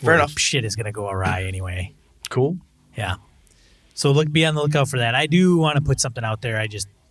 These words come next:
Speaker 1: gotta sit down and do it
Speaker 2: Okay.
Speaker 1: during the holidays, which
Speaker 2: Well,
Speaker 1: will be
Speaker 2: so
Speaker 1: hard.
Speaker 2: we're
Speaker 1: It
Speaker 2: kinda,
Speaker 1: is.
Speaker 2: we're bleeding into announcement time here a little
Speaker 1: Yeah,
Speaker 2: bit,
Speaker 1: yeah, yeah,
Speaker 2: unless
Speaker 1: yeah.
Speaker 2: you get something else. So evercon dot org,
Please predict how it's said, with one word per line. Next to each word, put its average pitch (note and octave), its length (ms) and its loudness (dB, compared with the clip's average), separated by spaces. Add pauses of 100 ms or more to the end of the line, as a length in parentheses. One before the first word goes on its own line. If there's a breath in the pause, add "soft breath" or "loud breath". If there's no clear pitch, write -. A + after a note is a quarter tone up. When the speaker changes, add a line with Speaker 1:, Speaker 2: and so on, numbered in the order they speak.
(220)
Speaker 1:
gotta F2 140 -8
sit - 180 -6
down F#2 180 -8
and F2+ 100 -12
do F2+ 120 -12
it F2+ 100 -12 (540)
Speaker 2:
Okay. B2 220 0 (300)
Speaker 1:
during G2 180 -10
the F#2 60 -4
holidays, F#2+ 520 -8 (420)
which B2+ 100 -6
Speaker 2:
Well, C3+ 60 8
Speaker 1:
will C#3 40 8
be - 60 -2
Speaker 2:
so D#3+ 120 6
Speaker 1:
hard. D3 120 4
Speaker 2:
we're C3+ 80 4
Speaker 1:
It B2 60 0
Speaker 2:
kinda, D#3 200 4
Speaker 1:
is. A#2 180 0
Speaker 2:
we're A2 100 -2
bleeding B2 360 -2
into G#2+ 200 -2
announcement F2+ 480 -4
time C#2+ 240 -6
here D2 100 -10
a C2+ 40 -4
little D#2+ 140 -2
Speaker 1:
Yeah, C#3+ 120 4
Speaker 2:
bit, D3 80 2
Speaker 1:
yeah, D3 100 0
yeah, D3+ 80 0
Speaker 2:
unless D3 140 4
Speaker 1:
yeah. C#3+ 80 4
Speaker 2:
you B2+ 60 2
get F2 80 0
something F#2 260 0
else. D#2 200 0
So F2+ 360 2
evercon B2+ 460 2
dot C3 160 4
org, G#2 380 -2